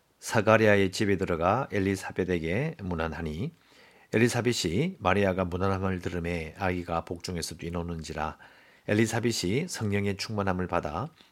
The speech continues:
큰 소리로 불러 이르되, "여자 중에 네가 복이 있으며 내 태중의 아이도 복이 있도다. 내 주의 어머니가 내게 나오니 이 어찌 된 일인가? 보라, 내 문안하는 소리가 내 귀에 들릴 때에 아이가 내 복중에서 기쁨으로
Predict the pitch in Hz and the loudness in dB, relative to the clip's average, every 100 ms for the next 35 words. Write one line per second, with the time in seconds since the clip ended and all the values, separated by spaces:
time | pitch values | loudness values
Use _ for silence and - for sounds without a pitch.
0 | - - 117 107 104 95 101 98 87 82 | -12 -6 -4 -2 -2 -2 -2 -2 -2 -4
1 | 80 80 76 - - - - - 110 104 | -6 -6 -6 -16 -20 -20 -20 0 2 4
2 | 117 117 107 98 98 95 98 101 98 - | 4 2 0 0 0 0 -2 -2 -2 -4
3 | 87 85 95 156 - - 95 90 - 117 | -6 -6 -4 -6 -10 -2 -2 0 -4 -2
4 | 113 104 101 92 90 87 90 85 76 78 | -2 -2 0 -4 -4 -6 -6 -6 -8 -10
5 | 80 76 - - - - - 104 104 107 | -8 -8 -10 -20 -20 -18 2 6 6 6
6 | 110 104 101 95 95 90 90 95 90 90 | 2 2 0 -2 -2 -2 -2 0 -2 -2
7 | 82 76 117 165 87 98 104 92 - 90 | -6 -6 -6 -8 -10 -4 -2 -2 -4 -6
8 | 98 139 147 85 85 82 76 80 - - | -4 -4 -6 -8 -8 -8 -6 -6 -8 -20
9 | - - - _ - 123 117 117 107 107 | -20 -20 -20 _ 6 6 8 6 6 4
10 | 120 120 120 113 117 107 98 92 95 92 | 6 4 2 -2 -2 0 0 2 0 0
11 | 104 92 90 90 - 80 78 90 139 92 | -2 0 -4 -4 -6 -8 -6 -6 -8 -4
12 | 87 87 80 82 87 87 82 90 80 76 | -4 -4 -6 -2 -2 -2 -10 -8 -6 -6
13 | 87 - - 98 87 95 135 | -8 -6 -6 -4 -4 -2 -4